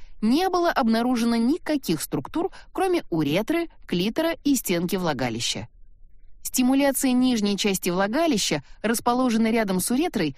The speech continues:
приносит приятное ощущение многим женщинам из-за воздействия на клитор, однако никакой кнопки включения и выключения удовольствия нет. Я не удивляюсь, когда слышу о женщинах, симулирующих оргазм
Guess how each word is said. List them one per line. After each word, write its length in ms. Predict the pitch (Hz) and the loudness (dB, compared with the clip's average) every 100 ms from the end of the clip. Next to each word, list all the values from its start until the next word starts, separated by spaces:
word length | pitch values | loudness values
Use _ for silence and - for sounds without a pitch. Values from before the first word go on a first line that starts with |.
| - - | -10 -2
приносит 480 | 277 320 370 294 | 2 2 0 -2
приятное 540 | - 262 262 269 233 208 | 0 2 4 2 2 0
ощущение 520 | - 226 - 302 285 | 0 0 0 2 4
многим 480 | 233 196 139 135 135 | 4 2 0 0 0
женщинам 480 | 180 370 - 349 330 - - - | 0 0 0 0 -2 -6 -12 0
из-за 260 | 269 240 233 | 0 2 2
воздействия 640 | 220 185 240 254 - 254 | 2 2 2 0 0 0
на 140 | 269 302 | 2 2
клитор, 540 | 320 320 208 127 - - - - - - - - | 2 2 0 -4 -8 -18 -20 -20 -18 -18 -18 -6
однако 440 | 247 226 269 262 254 | -2 2 2 2 2
никакой 560 | 262 240 269 - 165 | 2 2 0 0 -2
кнопки 380 | - 170 143 151 | 0 -2 -2 -4
включения 680 | - 180 196 - 151 143 143 | -4 -4 0 2 2 2 0
и 160 | 180 | -2
выключения 640 | 160 156 170 160 330 339 330 | -2 -2 -2 0 2 2 2
удовольствия 920 | - 285 277 277 277 - 240 233 226 - | 2 2 2 2 0 -2 -2 0 -2 -2
нет. 300 | 147 127 - - - - - - - - - - - | 0 -2 -6 -16 -18 -18 -18 -18 -18 -18 -18 -16 -6
Я 220 | 175 214 214 | 0 2 2
не 120 | 220 | 2
удивляюсь, 520 | 214 233 269 247 175 | 0 0 2 2 0
когда 280 | 156 165 165 | -2 -2 -2
слышу 320 | 185 160 151 | -2 -2 0
о 80 | 147 | 0
женщинах, 560 | 180 277 - 160 139 - - | 0 0 0 0 -2 -6 -12
симулирующих 920 | - 247 226 202 175 170 147 131 131 131 | -4 2 2 2 2 2 2 0 -2 -2
оргазм 460 | 127 170 277 294 | 0 0 2 0